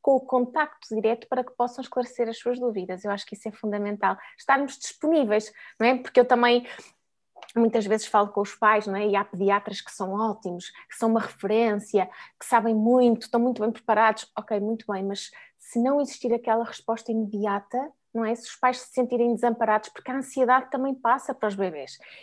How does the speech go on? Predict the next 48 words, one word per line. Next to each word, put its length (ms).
eles 160
também 320
sentem 680
essa 220
ansiedade 540
e, 200
e, 40
portanto 320
isso 160
não 140
é, 240
não 180
é 80
positivo 600
e 100
o, 200
e 120
o 40
que 120
nós 220
queremos, 360
e 60
eu, 240
e 80
eu 140
acho 200
que 60
os 80
nossos 240
projetos, 560
eh, 540
acabam 400
por 320
se 180
complementar 640
muito 260
bem 240
e 40
também 420
ir 40
muito 320
neste 240
sentido, 440
é 80
no 80
sentido 360
da 140
ajuda, 480